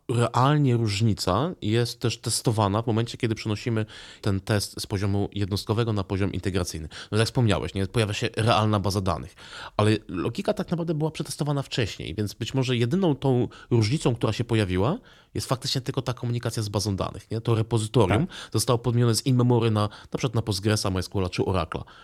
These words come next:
Speaker 1: To być może, jeżeli narzędzie nie pozwala, wiesz, zrobić tego docięcia, o którym mówisz, no to tak naprawdę testem i integracyjnym, który mogę dać na tym wyższym poziomie,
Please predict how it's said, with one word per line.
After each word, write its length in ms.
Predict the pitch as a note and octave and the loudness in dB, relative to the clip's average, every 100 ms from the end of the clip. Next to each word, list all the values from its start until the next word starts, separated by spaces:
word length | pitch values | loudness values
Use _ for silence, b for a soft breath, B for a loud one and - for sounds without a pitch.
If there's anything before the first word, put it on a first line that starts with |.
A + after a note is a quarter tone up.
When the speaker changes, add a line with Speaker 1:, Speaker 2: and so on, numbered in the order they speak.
| B B B _ - | B B B _ -4
Speaker 1:
To 100 | G2+ | -2
być 140 | A2 | 2
może, 340 | B2 A2+ A#2+ A2+ | 2 4 2 2
jeżeli 260 | A2 B2 | 2 4
narzędzie 460 | A#2+ A2+ B2 C3 G2+ | 4 4 4 4 4
nie 80 | G2 | 2
pozwala, 340 | G2 G#2 G2+ | 0 2 2
wiesz, 200 | F#2+ F2 | 2 -2
zrobić 220 | G#2+ F#2+ | -2 -2
tego 160 | - G2+ | 0 0
docięcia, 340 | G2 A#2+ A2+ | 0 0 0
o 40 | F2 | -2
którym 240 | - F#2 | -2 -2
mówisz, 380 | F2 E2+ E3 - B B B B - | -2 0 0 -2 B B B B -6
no 80 | G2+ | -4
to 80 | |
tak 140 | A#2+ A#2+ | -2 -4
naprawdę 380 | B2 B2+ C3 B2 - _ - | -4 0 0 -2 -8 _ -8
testem 420 | B2 - B2+ A#2+ | -6 -2 -2 -2
i 280 | A#2 A#2 A#2+ | -4 -6 -6
integracyjnym, 500 | A#2 A#2+ A#2 - A#2+ | -4 -2 0 0 0
który 120 | A2+ | 0
mogę 220 | A2+ G#2+ | 0 0
dać 200 | G2+ A#2 | 0 0
na 80 | A#2 | -2
tym 160 | - G2+ | -4 -2
wyższym 220 | A2+ A#2 | 0 0
poziomie, 420 | A2 G2 G2 D3+ | 0 0 0 -2